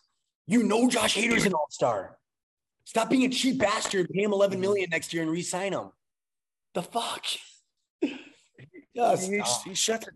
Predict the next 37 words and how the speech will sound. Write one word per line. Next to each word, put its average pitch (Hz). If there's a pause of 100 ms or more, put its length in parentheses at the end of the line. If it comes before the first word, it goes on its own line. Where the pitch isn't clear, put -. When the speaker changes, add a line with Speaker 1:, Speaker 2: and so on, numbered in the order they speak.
Speaker 2:
down 226
for 131
us. 110
Like, 139 (420)
he's, 196 (300)
he's 214
like 220
a 196
game, 160
I 160
mean, 147
he's 151
literally, 156
like, 120
a 120
game 135
changer 117
for 113
any 123
team. 98 (1800)
Speaker 1:
Instead, 123 (160)
you 123
proceed 127
to 120
blow. 104
Speaker 2:
I'm 120
so 127
sad. 113 (240)
Speaker 1:
You 175
blow 160
sh-, -
three 160
straight 156
games 123
to 123
the 131
Pirates. -